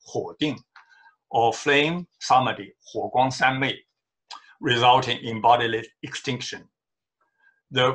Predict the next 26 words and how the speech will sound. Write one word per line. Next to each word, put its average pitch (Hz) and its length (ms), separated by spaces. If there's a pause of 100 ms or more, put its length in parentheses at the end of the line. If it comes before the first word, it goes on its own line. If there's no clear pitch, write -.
practitioner 175 600
attains 113 380
the 113 60
bodiless, 139 760 (100)
ethereal, 123 640
and 117 120
celestial 120 640
state 101 420 (120)
of 104 200 (100)
manifested 107 640 (140)
body, 110 380 (640)
not 202 240
unlike 117 540
immaculate 117 680 (260)
conception 101 720
known 107 340
as, 98 380
quote, 107 320 (320)
attainment 131 600 (420)
of - 160
the 107 100
supreme 131 520
way 113 340 (300)
in 107 100
the 101 80
womb 127 500